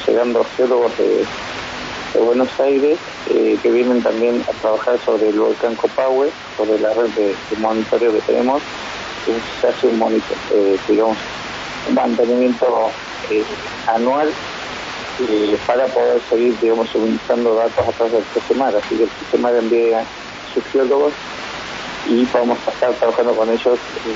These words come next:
estos tres días ahí en la localidad de, de Sabio del Copahue.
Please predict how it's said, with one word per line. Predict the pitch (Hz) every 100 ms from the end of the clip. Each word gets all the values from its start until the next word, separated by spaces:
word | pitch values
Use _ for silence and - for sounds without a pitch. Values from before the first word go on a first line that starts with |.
| -
estos | - 113 -
tres | 117 123
días | 123 123 -
ahí | 110 110
en | 104 98 - - - - - -
la | 110
localidad | 107 107 107 113 113
de, | 107
de | 98 - 101
Sabio | - 113
del | 110
Copahue. | - 104 107 95